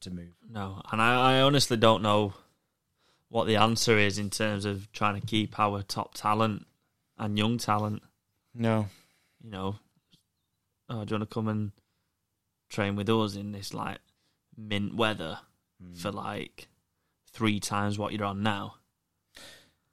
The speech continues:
Speaker 1: You see, there's other things, isn't there, for the Kangaroos and stuff. Like, if they don't play in Australia, they're not, they're not gonna play for the Kangaroos, are they, or Origin?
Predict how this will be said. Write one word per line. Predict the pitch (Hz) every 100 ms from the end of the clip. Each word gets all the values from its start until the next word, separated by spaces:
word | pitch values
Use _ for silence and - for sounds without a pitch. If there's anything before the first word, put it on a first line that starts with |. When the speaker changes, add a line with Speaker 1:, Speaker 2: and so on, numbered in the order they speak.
| _
Speaker 1:
You | 135
see, | 165
there's | 139
other | 160
things, | 170 143 101
isn't | 98 117
there, |
for | 104 101
the |
Kangaroos | 90 98 95 90 90 113 117
and | 107 92
stuff. | - 82 -
Like, | 85 80 -
if | -
they | 104
don't | 113 -
play | 107
in | 95
Australia, | 90 - 104 92
they're |
not, | 85 92 90
they're | 95
not | 101 -
gonna | 95
play | 87 98
for | 87
the | 92
Kangaroos, | 92 87 101 113
are | 104
they, | 104
or | 90
Origin? | 110 101 87 82